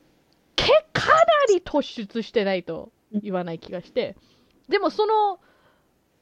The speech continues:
Speaker 1: どんなにイケメンでも、本人めっちゃ嫌なやつだったらモテない気がするから。
Speaker 2: <laughs> そうだね。
Speaker 1: なんか、半分ネタ、ネタっていうかなんかこう、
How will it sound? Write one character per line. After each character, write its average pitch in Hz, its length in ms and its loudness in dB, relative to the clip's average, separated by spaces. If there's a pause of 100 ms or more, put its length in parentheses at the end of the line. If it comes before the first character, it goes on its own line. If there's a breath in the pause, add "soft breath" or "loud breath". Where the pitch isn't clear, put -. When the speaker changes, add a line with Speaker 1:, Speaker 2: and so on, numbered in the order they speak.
(220)
Speaker 1:
ど 381 180 -2
ん 571 100 -6
な 403 120 4
に 202 160 -4
イ 180 40 -10
ケ 220 180 0
メ 214 120 0
ン 226 80 0
で 247 80 2
も、 185 360 -4
本 466 120 0 (100)
人 202 220 -2
め 180 100 -2
っ 180 120 -4
ち - 80 -8
ゃ 320 40 -2
嫌 359 180 0
な 294 80 0
や 180 120 -2
つ - 100 -10
だ 170 60 -4
っ 160 60 -10
た 185 140 -6
ら 165 240 -6
モ 196 160 -4
テ 269 120 -2
な 240 120 0
い - 60 -6
気 226 140 -2
が 180 100 -2
す 214 200 4
る 277 60 0
か - 180 -2
ら。 226 300 -6
Speaker 2:
<laughs> - 20 -20
そ 196 140 -4
う - 100 -4
だ - 80 -18
ね。 269 240 0 (840 soft breath)
Speaker 1:
な 277 140 0
ん 262 60 -6
か、 180 340 -4 (1120)
半 403 240 2
分 494 220 4
ネ 262 120 6
タ、 427 240 0
ネ 240 180 2
タ 440 160 0
っ 494 40 -10 (100)
て 494 80 -4
い 480 160 -4
う - 40 -8
か 277 160 -4
な 294 100 -6
ん 302 80 -10
か 208 140 -10
こ 190 340 -12
う、 - 40 -20